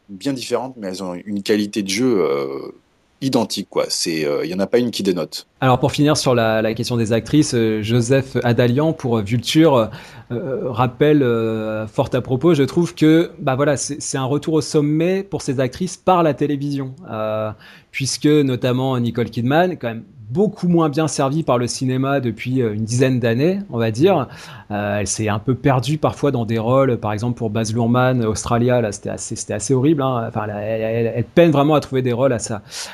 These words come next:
Speaker 2: à sa mesure. Donc c'était une actrice un peu sur la pente descendante. Et là, je trouve très intéressant que e-, elle revienne par la télévision, euh, dans un rôle qui est l'un des,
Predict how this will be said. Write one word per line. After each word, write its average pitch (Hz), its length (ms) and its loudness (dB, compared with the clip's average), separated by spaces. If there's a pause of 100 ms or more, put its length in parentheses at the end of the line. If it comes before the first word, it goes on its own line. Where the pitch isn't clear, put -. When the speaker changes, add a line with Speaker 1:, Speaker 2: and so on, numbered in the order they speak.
(120)
Speaker 2:
à 127 80 2
sa 131 140 2
mesure. 131 320 4
Donc 151 100 2
c'était 127 140 -4
une 127 80 0
actrice 135 280 -2
un 131 100 2
peu 156 180 -2
sur 127 140 0
la 113 100 0
pente 147 240 2
descendante. 139 500 2
Et 127 100 -2
là, 175 140 4
je 196 60 -4
trouve - 160 -8
très 190 240 2
intéressant 165 540 0
que 151 260 0 (580)
e-, - 60 -2 (100)
elle 131 160 0
revienne 165 640 4 (140)
par 208 160 2
la 185 100 0
télévision, 160 800 -2 (400)
euh, 120 580 -10
dans 131 220 -2
un 135 80 4
rôle 180 340 4 (140)
qui 123 280 -8
est 120 40 -8
l'un 123 120 -6
des, 123 140 -6